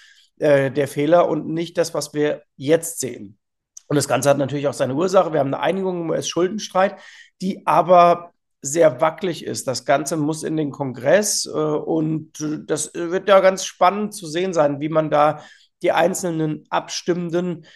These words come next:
überzeugen möchte, wenn man sich das so überlegt, äh, wie die Leute drauf sind in den U S A und wie auch da die Befindlichkeiten sind und, ähm, dass das ja nicht so ist wie in Deutschland, wo sich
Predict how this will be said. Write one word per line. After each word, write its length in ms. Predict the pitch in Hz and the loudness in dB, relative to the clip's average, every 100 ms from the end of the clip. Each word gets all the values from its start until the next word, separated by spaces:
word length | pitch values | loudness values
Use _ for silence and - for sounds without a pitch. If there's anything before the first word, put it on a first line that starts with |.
| _ _ | _ _
überzeugen 760 | 175 165 151 - 143 196 202 135 | 0 2 2 4 4 4 2 -2
möchte, 640 | 135 151 - 196 180 147 | -2 -4 -4 -2 -2 -2
wenn 100 | 143 | -4
man 200 | 151 147 | -4 -6
sich 160 | 143 139 | -8 -8
das 240 | 147 - | -6 -4
so 240 | 156 151 | -2 -2
überlegt, 600 | 147 135 131 139 160 160 | -2 -2 0 0 -4 -8
äh, 200 | 151 147 | -6 -6
wie 40 | 135 | -4
die 120 | 139 | -6
Leute 260 | 135 139 135 | -2 -2 -4
drauf 340 | - - 156 | -6 -4 -4
sind 140 | - | -6
in 100 | 160 | -6
den 140 | 156 151 | -4 -2
U 120 | 156 | 0
S 160 | 151 151 | -2 2
A 240 | 147 160 | 4 6
und 260 | 147 143 131 | 4 0 -8
wie 160 | 135 | -8
auch 200 | - 135 | -4 -4
da 120 | - 139 | -2 -2
die 80 | |
Befindlichkeiten 840 | 135 135 - 180 - 160 165 156 156 | -2 -10 -6 -6 -6 -4 2 2 2
sind 340 | 147 160 165 | -4 -4 -6
und, 420 | - 147 143 - - | -6 -6 -6 -8 -10
ähm, 540 | 135 139 131 127 - _ | -8 -8 -10 -10 -14 _
dass 220 | 139 131 | -2 0
das 200 | 147 135 | -6 -2
ja 100 | 147 | 0
nicht 340 | 135 143 156 - | 0 -2 -4 -6
so 440 | 139 147 156 202 | -6 0 4 4
ist 320 | - 160 - | 2 -4 -6
wie 100 | 147 | -4
in 100 | 151 | -4
Deutschland, 480 | 139 156 175 180 156 | 0 2 2 2 0
wo 120 | 147 | -4
sich 260 | 147 147 143 | -4 -4 -6